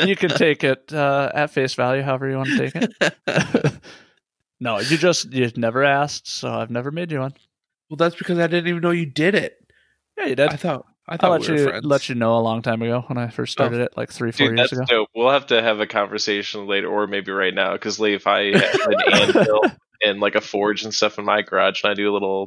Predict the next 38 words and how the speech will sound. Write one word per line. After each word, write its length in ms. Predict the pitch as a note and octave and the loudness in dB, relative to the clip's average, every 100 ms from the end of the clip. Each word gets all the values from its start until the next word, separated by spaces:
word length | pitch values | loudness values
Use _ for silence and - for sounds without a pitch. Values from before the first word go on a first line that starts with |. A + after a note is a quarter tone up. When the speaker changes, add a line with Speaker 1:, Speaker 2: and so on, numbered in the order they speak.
| - | -2
Speaker 3:
blacksmithing 640 | F#2+ G2 - G#2 G2+ G2+ | 0 0 -2 -4 -4 -8
and 120 | G2+ | -6
stuff 300 | - G#2 G#2 - | 0 0 -2 -10
as 140 | G#2+ | -4
well. 140 | A3+ G3+ | 2 4
Speaker 1:
Oh, 40 | |
I 100 | D3 | 4
didn't 200 | D3 E3 | 2 0
know 140 | F3 E3+ | 0 2
that. 200 | B2 - - | 0 -2 0
Wow. 280 | D#3 C3 A#2 | 2 2 -2
Speaker 3:
Yeah. 800 | G#2 - F#3 - E4+ - G4+ B3 - | -2 0 -2 0 -2 0 -4 -4 -8
Speaker 1:
<laughs> 120 | D#3+ | -6
That's 240 | D3 - | -6 -6
cool. 340 | - E3 C#3 _ E3 - _ _ _ _ _ _ - - _ _ | -8 -6 -6 _ -20 -20 _ _ _ _ _ _ -20 -20 _ _
Speaker 2:
A 60 | C#3+ | -8
small 680 | - - D#3 D#3+ G3 G3+ E3 | -6 -4 -4 -2 2 2 2
world. 640 | D3 C#3 C3+ C3+ C3 A#2+ | 2 4 4 4 2 -2
Speaker 1:
Yeah. 320 | A#2 G2+ G#2 - - | -2 -2 -4 -10 -2
I 120 | F3 G3+ | 0 2
just 280 | A3+ E3+ | 2 2
do, 280 | G#3+ G3+ F#3+ | 2 4 6
like, 240 | E3 C#3 - | 4 2 0
stock 320 | C3+ A2+ - | 0 -2 0
removal 340 | C3+ C#3 C#3 C#3+ | 0 0 2 2
on 160 | C#3+ | 4
mine, 320 | C#3+ D3 D#3 - - | 2 0 -4 -12 -2
but, 320 | A#2+ A2+ - | -2 -2 -2
uh, 280 | A2 G#2+ A2 - _ _ _ _ _ _ C3+ | 0 2 0 -4 _ _ _ _ _ _ -8
instead 340 | A#2+ - A#2 | -4 0 2
of 140 | A2 | 2
the 100 | A2+ | 0
actual, 480 | A2 A#2 - A2+ G#2 | 0 0 -2 -2 0
like, 280 | G#2 G#2 - - | -2 -4 -8 -20
hammer 380 | - C#3+ A#2+ A#2+ | -4 -2 0 -2
forging, 480 | - B2 B2 C3+ C3+ A2 | 2 2 2 -2 -2 -2
but 240 | G2 - - | -2 -4 -2
Speaker 3:
Oh, 240 | D2 A#1 | 0 0